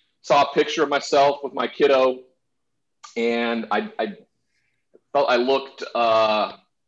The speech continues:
bloated, angry, and you know this better than anybody, having children. Um, once you do, you wanna be around as long as you can for them. So I was stuck at home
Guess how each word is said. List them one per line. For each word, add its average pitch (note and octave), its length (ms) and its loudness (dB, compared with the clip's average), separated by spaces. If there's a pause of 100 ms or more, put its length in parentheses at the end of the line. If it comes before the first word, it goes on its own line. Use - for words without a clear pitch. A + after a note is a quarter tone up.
(500)
bloated, C#3+ 720 2
angry, C3 800 -6 (840)
and B2 500 -2 (140)
you D#3 200 -6
know C#3 180 2
this A#2+ 160 -4
better A#2 200 0
than G#2+ 120 -2
anybody, G#2+ 420 0
having G#2+ 320 -2
children. G#2 640 -2
Um, F#2+ 380 -6
once A2+ 260 -8
you A2+ 80 -10
do, A#2 320 0
you G#2+ 160 -6
wanna A2 160 -2
be G#2+ 160 -4
around G#2+ 540 -2
as G2+ 160 -8
long G#2+ 240 -2
as G#2+ 100 -8
you G2+ 80 -8
can G2+ 540 -6 (100)
for G2 160 -6
them. D#2+ 280 -10 (100)
So G2 840 -2 (640)
I A#2 80 2
was G#2+ 160 -2
stuck - 280 -2
at D#3+ 60 -2
home C#3 400 -2